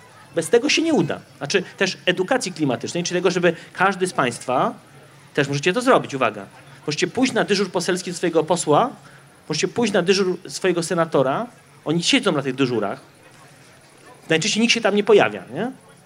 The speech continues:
Możecie pójść do swojego radnego, tylko pytanie, czy to robiliście kiedykolwiek w życiu. Jeżeli nie, to sprawdźcie, kto jest w waszym okręgu wyborczym i pójdźcie.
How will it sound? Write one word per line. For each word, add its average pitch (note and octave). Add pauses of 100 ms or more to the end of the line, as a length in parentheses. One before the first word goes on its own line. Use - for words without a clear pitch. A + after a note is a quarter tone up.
(960)
Możecie E3
pójść B3+
do G#3
swojego F3
radnego, D#3
tylko -
pytanie, G#3+
czy G#3+
to C4
robiliście C4
kiedykolwiek B2
w D3
życiu. A2+ (840)
Jeżeli G3+
nie, D#3
to G3+
sprawdźcie, C4
kto -
jest F#3+
w F3
waszym F#3
okręgu E3
wyborczym D#3+ (140)
i A#3
pójdźcie. A#2+